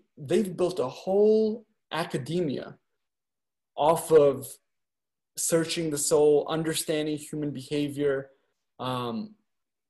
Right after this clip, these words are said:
and, but what I'm doing is I'm showing it. You know, I'll say one more,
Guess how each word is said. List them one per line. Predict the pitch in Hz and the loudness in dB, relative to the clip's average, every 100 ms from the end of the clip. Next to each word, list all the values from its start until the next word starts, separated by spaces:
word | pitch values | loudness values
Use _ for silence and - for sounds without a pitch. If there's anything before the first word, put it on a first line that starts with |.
| - | -8
and, | 151 147 147 | -4 -4 6
but | 160 143 | 6 6
what | 143 143 | 4 4
I'm | 151 247 180 | 4 2 0
doing | 139 123 117 - | -2 -4 -8 -8
is | 131 | -4
I'm | 143 139 - | -2 -4 -8
showing | - - 175 151 117 | -4 4 4 4 -4
it. | 69 - _ _ _ _ _ _ _ - | -12 -16 _ _ _ _ _ _ _ -4
You | 151 | -2
know, | 147 131 - - | 0 -2 -8 -6
I'll | 147 147 135 | -4 -4 -4
say | - 170 | -6 -6
one | 151 156 151 | -4 -4 -2
more, | 143 - | -4 -6